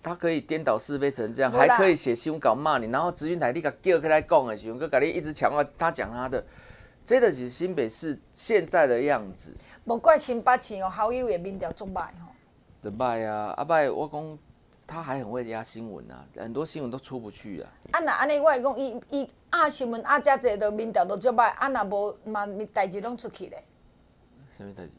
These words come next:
Speaker 2: 若讲伊压的代志拢，哦，消息拢放出去，伊安那？我意思讲，伊的新闻都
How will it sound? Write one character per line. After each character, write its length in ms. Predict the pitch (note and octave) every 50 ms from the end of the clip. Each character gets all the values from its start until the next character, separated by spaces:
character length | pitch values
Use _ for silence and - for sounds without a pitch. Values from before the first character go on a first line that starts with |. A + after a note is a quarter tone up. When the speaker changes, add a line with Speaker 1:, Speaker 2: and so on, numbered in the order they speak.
| _ _ _ _ -
Speaker 2:
若 120 | G#3+ A#3+
讲 180 | A#3+ C#4 D#4 -
伊 200 | C4+ C4+ E4 - - -
压 200 | C4+ C4+ B3 A3+
的 40 | G#3+
代 180 | G3+ A3+ G#3+
志 140 | G#3 F3 A3
拢， 180 | G#3+ C4 D4 C#4+ - - -
哦， 140 | A#3+ - - - -
消 300 | - - - A#3+ A#3+ B3
息 140 | G#3 A#3 A3+
拢 180 | C4 C#4+ C#4+
放 220 | - G#3+ F#3+ F#3 E3+
出 120 | F#3+ F3+
去， 220 | F3+ - F#3+ E3+ - _ - - - - _ -
伊 100 | - G3+
安 180 | G3+ G3+ G3+ A3
那？ 220 | G#3+ G3 F3+ - - _ _ _ _ _ _ - _ - - - _ -
我 100 | E4 F4+
意 80 | F#4
思 100 | B3+ C#4
讲， 160 | - D4+ D#4
伊 180 | C#4+ D#4 C#4+ C4+
的 100 | C4+ - - - - -
新 260 | - - D#4 D#4+ D#4+
闻 140 | D4 C#4 C#4+
都 80 | -